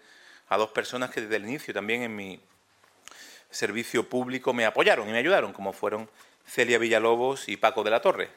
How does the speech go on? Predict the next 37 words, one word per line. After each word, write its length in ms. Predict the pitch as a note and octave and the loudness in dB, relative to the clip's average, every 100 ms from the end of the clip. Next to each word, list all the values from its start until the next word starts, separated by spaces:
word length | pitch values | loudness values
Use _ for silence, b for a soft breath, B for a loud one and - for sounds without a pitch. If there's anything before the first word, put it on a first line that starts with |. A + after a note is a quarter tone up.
| - | -18
los 280 | G#2+ F#2+ F#2 | -14 -12 -6
dos 200 | A2+ A2+ | -2 -2
alcaldes 720 | G#2+ G2 B2+ C#3 D3+ D#3 - _ _ | -2 0 0 2 -4 -4 -14 _ _
populares 440 | F2 - G#2+ A2+ | -18 -8 -4 -4
que 120 | - G2+ | -4 -6
ha 40 | |
tenido 460 | G2+ G#2+ G#2 F#2+ - B B B B | -6 -4 -2 -2 -4 B B B B
Málaga 320 | G#2 A#2 C#3 | 0 2 2
y 60 | C#3 | 0
que 80 | A#2+ | -2
he 20 | |
formado 340 | - A2 A2 | -6 -2 0
parte 280 | G#2 G#2+ - | 2 0 0
de, 280 | G2+ F#2+ E2+ | -4 -2 -4
de 120 | F#2 | -8
sus 220 | - F#2+ | -10 -14
equipos 420 | F#2+ - A2 B2 A#2 | -14 -12 -10 -8 -8
y 60 | |
que 200 | A2+ G2+ | -4 -4
evidentemente 640 | F#2+ F#2 G2 G2+ G2+ G#2 G#2+ | -4 -6 -12 -10 -10 -4 -2
he 60 | |
aprendido 500 | - - G2 G2+ G2 b b b _ | -2 -4 -10 -8 -10 b b b _
mucho 320 | G#2+ C3 - | -12 -10 -10
y 40 | |
sigo 240 | B2+ A#2 G#2 | -8 -6 -4
aprendiendo 400 | G2 G2 G2+ G#2 | -4 -6 -8 -8
muchísimo 640 | F#2+ - F#2+ G2 F#2+ F#2 b b b | -10 -14 -16 -12 -10 -12 b b b
de 240 | - F#2 - | -18 -14 -14
ellos. 340 | - - - B B B B B B _ _ - - | -16 -20 -20 B B B B B B _ _ -10 -2
Evidentemente, 920 | B2+ C#3 D3+ D#3+ E3 D#3+ F3+ F#3 - | 2 2 2 2 2 4 4 4 -4
mm, 380 | - C3 B2+ A#2+ | -8 -6 -4 0
yo 160 | C3 C3+ | 2 4
no, 640 | C#3+ C#3 C3 A2+ G2 E2+ - _ _ _ _ _ | 6 6 6 6 2 -2 -12 _ _ _ _ _
yo 360 | A2 G2 A2 A#2+ | -16 -4 -2 0
no 220 | B2+ B2 | 0 0
me 120 | A#2+ | -2
presentaría 960 | G#2+ - A2 G#2 G#2 C3 B2+ B2+ - | -4 -6 -8 -2 -2 2 4 2 -2